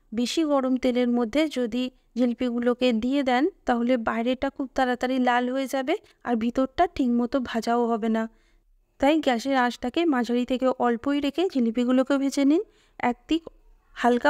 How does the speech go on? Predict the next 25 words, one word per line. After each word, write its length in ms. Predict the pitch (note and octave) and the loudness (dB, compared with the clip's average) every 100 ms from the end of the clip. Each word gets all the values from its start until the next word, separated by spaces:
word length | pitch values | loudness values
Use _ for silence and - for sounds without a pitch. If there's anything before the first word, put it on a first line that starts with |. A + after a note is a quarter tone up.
| C#4 | 2
ভাজা 200 | B3+ B3+ A#3+ | 0 -2 0
হয়ে 160 | A#3+ A#3 | 0 0
এলে 120 | B3 G#4 C4+ | 0 -2 -2
তবেই 280 | A#3 C4 C#4+ | -4 -4 -4
এটাকে 320 | C4+ B3+ C#4 A4 - _ _ _ C4 | -4 -4 -2 -2 -4 _ _ _ -2
উল্টে 260 | B3 C4+ C4+ | -2 0 0
পাল্টে 260 | C4+ C4+ C#4 | 0 -2 -4
দেবেন। 200 | C#4 D#4+ A4 _ _ _ _ - | 0 0 0 _ _ _ _ 0
আমাদের 280 | B3+ C#4+ D#4+ | 0 2 -2
এখানে 260 | - B3+ C4 G#4+ - _ B3+ | -2 -2 0 -2 -6 _ 0
জিলিপিগুলোকে 600 | A#3+ B3+ B3 B3 B3 E4 E4+ | 0 0 0 0 2 0 -4
একটু 180 | - C#4 B3 | -4 -2 2
লাল 140 | A#3+ A#3 | 2 2
লাল 100 | B3+ C4 | 0 0
করে 120 | C#4+ C#4+ | -4 -4
ভেজে 180 | C#4+ C#4+ C#4+ | -4 -2 -2
নিতে 180 | D4 D4 | -2 -4
হবে। 200 | C#4+ D4+ A4+ _ _ _ _ _ _ _ _ - | -2 0 -2 _ _ _ _ _ _ _ _ -6
আপনারা 400 | A#3 A3+ C4+ D4 G#4+ - A#3 | -4 0 2 2 0 -2 -2
এই 80 | A#3+ C4+ | 0 0
রেসিপিটা 480 | C4 C#4+ C#4+ - G4 - A#3+ A#3+ | 0 -2 0 0 0 -2 -2 2
নন্দ 220 | A#3+ A#3+ C#4 | 2 2 -2
উৎসবের 400 | C#4+ D4 C#4+ C#4+ D4+ | -2 -2 0 -2 0
দিন 120 | F4+ A4 A#3+ | -2 -2 -2
বানিয়ে 300 | A#3 A#3 B3 | 0 2 2